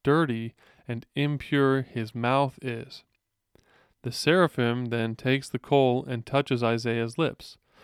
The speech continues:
Isaiah's sin then by the work of the heavenly being is taken away. His dirty mouth is made clean. Our assurance presents this same movement where God assures Isaiah that his sin had been atoned for by the purification of the coal.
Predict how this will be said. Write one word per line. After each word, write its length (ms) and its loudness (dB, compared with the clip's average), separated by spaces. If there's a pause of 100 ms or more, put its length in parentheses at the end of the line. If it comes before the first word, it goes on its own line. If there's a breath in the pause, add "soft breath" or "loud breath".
(220 soft breath)
Isaiah's 460 2
sin 480 2
then 280 2
by 180 4
the 120 2
work 400 0
of 140 -8
the 100 0
heavenly 480 0
being 480 -2
is 200 -8
taken 420 -2
away. 420 -2
His 240 -4
dirty 340 2
mouth 380 -6 (340 soft breath)
is 140 -10
made 300 -2
clean. 480 -2 (1200)
Our 140 2
assurance 420 0
presents 420 0
this 200 0
same 500 0
movement 540 -2
where 180 -4
God 300 0
assures 440 -2
Isaiah 480 -2
that 180 -2
his 160 -6
sin 280 -2
had 100 -4
been 140 -4
atoned 420 -2
for 220 -2
by 160 -4
the 100 -6
purification 680 -6
of 80 -6
the 80 -10
coal. 500 2